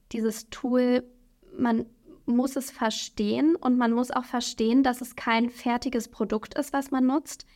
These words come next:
sondern man muss es trainieren, so wie du das jetzt beschrieben hast, Alexa. Es ist ein Tool, du musst es füttern, damit es dann nach und nach immer bessere Ergebnisse erzielt. Einfach machen ist hier nämlich das Stichwort und deswegen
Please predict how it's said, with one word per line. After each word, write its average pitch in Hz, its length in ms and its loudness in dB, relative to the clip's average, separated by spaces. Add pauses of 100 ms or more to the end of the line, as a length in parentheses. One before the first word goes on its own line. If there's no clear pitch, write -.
(200)
sondern 240 540 4
man 233 160 2
muss 240 180 2
es 247 140 -6
trainieren, 233 480 2
so 208 140 -4
wie 214 80 -2
du 226 120 0
das 240 180 0
jetzt 233 300 -6 (140)
beschrieben 240 460 0
hast, 269 200 -6
Alexa. 254 440 0
Es - 120 -4
ist - 260 -8 (340)
ein 220 220 2
Tool, 277 300 2
du 285 80 0
musst 233 280 0
es 220 140 -6
füttern, 311 560 0 (680)
damit 247 280 4
es 302 220 0
dann 240 220 2
nach 233 280 2
und 269 240 0
nach 226 380 2 (140)
immer 254 200 4
bessere 226 640 -2
Ergebnisse 202 540 -4
erzielt. - 540 -8 (1120)
Einfach 285 340 2
machen 277 300 2
ist - 160 -10
hier 240 200 -2
nämlich 233 300 -2
das 220 160 -6
Stichwort 233 540 -2
und 240 140 -4
deswegen 285 460 -2